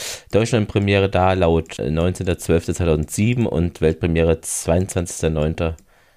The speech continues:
zweitausendsechs. Dann, was war noch? Ach so, die Sprachen wollte ich mal runterscrollen hier. Okay, beim, ist eigentlich überall, glaub ich, gleich, außer in Japan heißt es Rückkehr nach Hause, erster Teil.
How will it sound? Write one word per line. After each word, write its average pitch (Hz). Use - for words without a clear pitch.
zweitausendsechs. -
Dann, 101
was 71
war 82
noch? 82
Ach -
so, -
die 85
Sprachen -
wollte 90
ich -
mal 87
runterscrollen 98
hier. 107
Okay, 92
beim, 80
ist -
eigentlich 90
überall, 90
glaub 85
ich, -
gleich, 92
außer 90
in 85
Japan 87
heißt 87
es -
Rückkehr 92
nach 82
Hause, 82
erster -
Teil. 80